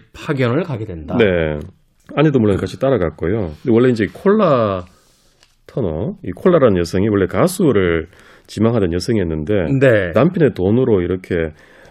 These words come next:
Speaker 2: 그 관객들을 매수해서 공연을 열기도 했습니다만
Speaker 1: 음.
Speaker 2: 대실패로 끝나고요. 결국 이제 돈을 펑펑 쓰면서 막 음식이나 많이 먹고 이러다 보니까 막 살도 막 찌고
Speaker 1: 네.
Speaker 2: 이렇게 좀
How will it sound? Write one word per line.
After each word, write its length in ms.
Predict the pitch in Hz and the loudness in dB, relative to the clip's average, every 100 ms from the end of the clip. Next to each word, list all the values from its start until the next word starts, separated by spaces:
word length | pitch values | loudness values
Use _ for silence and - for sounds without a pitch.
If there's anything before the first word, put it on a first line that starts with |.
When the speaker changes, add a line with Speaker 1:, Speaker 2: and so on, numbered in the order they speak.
| _ | _
Speaker 2:
그 460 | 92 82 82 85 87 - | -8 -6 -4 -6 -6 0
관객들을 480 | 135 180 - 98 | 2 2 0 -2
매수해서 520 | 85 98 - 120 107 - | -2 -2 -2 -2 -2 -4
공연을 420 | 101 147 139 90 | 0 2 2 0
열기도 360 | 101 113 110 | -2 -4 -4
했습니다만 840 | 117 - 147 98 87 87 107 80 78 | -6 -8 -4 -4 -2 -2 -2 -4 -4
Speaker 1:
음. 140 | 131 117 | -2 2
Speaker 2:
대실패로 600 | 117 107 156 170 107 78 | 0 0 -2 0 0 -2
끝나고요. 680 | - 92 87 78 92 107 80 _ _ _ | -6 -4 -2 -2 -2 -4 -6 _ _ _
결국 220 | - 98 85 | -8 -6 -4
이제 200 | 82 82 - | -4 -6 0
돈을 320 | 104 143 151 | 2 2 2
펑펑 280 | 123 117 110 | -2 -2 -4
쓰면서 720 | - 131 135 131 95 85 76 - - _ 127 | -2 -2 -2 -2 -4 -4 -8 -14 -20 _ -6
막 160 | 95 - | -6 0
음식이나 420 | 127 156 180 160 98 | 0 0 -2 -2 0
많이 180 | 90 | -2
먹고 260 | 90 117 - | -2 -4 -2
이러다 200 | 101 95 | -2 -2
보니까 280 | 95 92 87 | -2 -4 -6
막 100 | 78 | -10
살도 360 | - 156 156 160 | -4 0 2 0
막 220 | 98 - | -4 -6
찌고 640 | 117 110 85 90 82 78 127 | -8 -4 -2 -2 -4 -6 -4
Speaker 1:
네. 240 | 123 110 | -2 0
Speaker 2:
이렇게 360 | 104 151 143 98 | 0 0 -2 -2
좀 320 | 90 85 | -2 -4